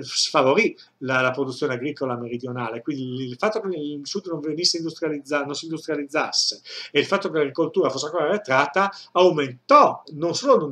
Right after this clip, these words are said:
non diminuì, ma aumentò il gap tra nord e sud del paese, aumentando quindi la, eh, diciamo, la arretratezza del sud, la sofferenza delle plebi, come si diceva, meridionali e, diciamo, eh, rinfocolando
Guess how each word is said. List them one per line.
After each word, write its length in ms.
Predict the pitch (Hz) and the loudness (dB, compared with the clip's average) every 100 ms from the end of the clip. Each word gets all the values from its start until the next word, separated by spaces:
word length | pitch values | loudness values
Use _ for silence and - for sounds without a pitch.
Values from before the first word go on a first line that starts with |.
| 139 | -6
non 160 | 135 139 | -6 -4
diminuì, 360 | 139 143 147 | -4 -2 -2
ma 100 | 127 | 2
aumentò 540 | 165 139 135 - 262 - | 2 2 -4 -2 -2 -2
il 180 | 135 127 | -8 -2
gap 400 | 135 165 202 240 | 4 4 2 -2
tra 160 | 240 196 | -2 -2
nord 340 | 123 165 190 | 2 2 0
e 60 | - | -8
sud 220 | - 127 | -8 -8
del 120 | 117 | -8
paese, 480 | - 202 151 117 117 - - | -2 0 0 -2 -8 -12 -4
aumentando 760 | 147 226 247 240 117 135 202 220 | 2 2 2 -2 -4 0 0 0
quindi 440 | 131 123 156 208 - - | -2 -6 -6 -8 -10 -12
la, 560 | 139 135 135 151 131 123 | -2 2 2 2 -2 -2
eh, 40 | |
diciamo, 300 | 123 - 143 | -2 -2 0
la 80 | 131 | 0
arretratezza 580 | 127 139 135 - 175 127 | 0 -4 -6 -4 -4 -2
del 160 | 151 208 | -2 -2
sud, 520 | - 151 180 - 214 - - | -2 -2 -2 -2 -2 -2 -6
la 80 | 139 | -4
sofferenza 800 | 139 - 147 151 160 - 131 120 | -2 0 0 2 2 -2 -6 -6
delle 380 | 127 123 123 | -4 -4 -6
plebi, 500 | - 156 170 135 120 | -4 0 0 0 -4
come 180 | 120 117 | -14 -14
si 140 | - 123 | -12 -6
diceva, 400 | 127 156 127 117 | -2 -2 -2 -6
meridionali 680 | 135 180 277 127 120 233 349 | -10 -8 -6 -6 -4 0 4
e, 300 | 165 - - - _ _ _ _ _ - | 6 6 4 -20 _ _ _ _ _ -20
diciamo, 460 | 156 - 170 135 123 - - - | -6 -2 0 -2 -6 -14 -16 -4
eh, 500 | 131 139 131 131 123 | 0 0 0 0 2
rinfocolando 1120 | 180 160 262 - 233 135 113 120 131 180 | 0 2 0 6 6 4 -2 -6 4 4